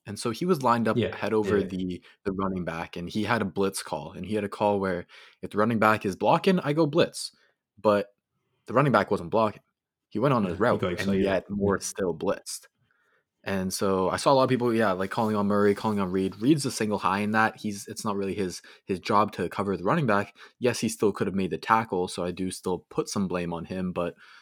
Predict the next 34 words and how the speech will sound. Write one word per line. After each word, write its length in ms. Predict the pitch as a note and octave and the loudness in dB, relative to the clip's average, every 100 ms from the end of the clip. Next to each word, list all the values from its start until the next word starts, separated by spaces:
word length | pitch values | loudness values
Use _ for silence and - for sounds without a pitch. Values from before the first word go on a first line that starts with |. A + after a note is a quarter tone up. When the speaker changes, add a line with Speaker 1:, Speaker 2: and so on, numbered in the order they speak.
| _ - | _ -10
Speaker 1:
um, 280 | G2 F2+ F2 | -4 -4 -2
overall, 560 | G#2+ G#2 G2 F2+ F2 - - | -2 2 2 2 0 -2 -10
um, 260 | F2+ F2 | -8 -8
for 120 | - | -4
me, 140 | F#2+ G2 | -2 0
that 160 | F#2 | 0
was 140 | F2 F2 | -2 -4
Moore. 360 | E2+ E2+ F2 F2+ | -6 -4 -6 -8
And 100 | F2 | -10
then 240 | E2+ D#2+ | -10 -8
Murray, 300 | F#2 A#2 A#2 | -4 -2 0
I 20 | |
think 240 | A2+ B2 A2+ | -2 -4 -2
he 60 | |
was 100 | B2 | -2
manned 240 | G2 F#2+ F#2+ | 0 -2 -4
up 120 | - | -6
against, 540 | F2+ F2 E2+ - - _ _ _ _ _ - | -4 -4 -4 -8 -10 _ _ _ _ _ -4
I 40 | |
think 80 | D3 | 0
it 20 | |
was 100 | C#3 | 4
Zach 200 | A2+ A2+ | 4 4
Pascal, 400 | B2 A2+ - C3 | 0 0 0 -4
fourteen, 480 | - A#2 - A2+ A#2 | -2 -4 0 0 0
and 140 | G#2 | -2
so 220 | - G2 | 0 0
he 180 | F#2 G2+ | 0 -4
got 200 | G2+ G2 | -2 -2
dragged 280 | F#2+ F#2 F#2 | 0 -2 -2
over 180 | F#2 F#2 | -4 -4
to 120 | - | -8
the 100 | F2+ | -6
right. 400 | G2+ A#2+ A#2+ | 0 2 2